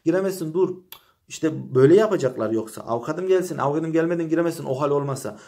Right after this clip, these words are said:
O hali iki kere, üç kere uzattın mıydı bütün dünya ayaklanıyor. Bütün dünya ayaklanıyor. fetÖ'cüleri koruyorlar. Niye kaçırmadılar mı Adil Öksüz'ü? Nasıl kaçırdılar sanıyorsunuz?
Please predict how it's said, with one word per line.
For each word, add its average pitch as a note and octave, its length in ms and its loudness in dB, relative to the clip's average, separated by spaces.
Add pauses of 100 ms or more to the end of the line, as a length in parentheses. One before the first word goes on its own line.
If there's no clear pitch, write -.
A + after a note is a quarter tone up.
(120)
O C#3+ 140 -2
hali E3+ 140 2
iki E3+ 200 -4
kere, F3 180 2
üç F3+ 160 -2
kere E3+ 120 2
uzattın E3+ 400 -2
mıydı F3+ 180 -2
bütün F#3 280 -6
dünya F3 180 2
ayaklanıyor. E3+ 640 2 (420)
Bütün A3 360 -6
dünya F#3 180 0
ayaklanıyor. F3+ 560 0 (280)
fetÖ'cüleri D3+ 520 2
koruyorlar. F3+ 540 4
Niye D#3+ 200 -2
kaçırmadılar G3 640 0
mı F3+ 180 0
Adil D3+ 200 2
Öksüz'ü? B2+ 420 -6
Nasıl F3 240 -2
kaçırdılar F3 520 -2
sanıyorsunuz? B2 580 -10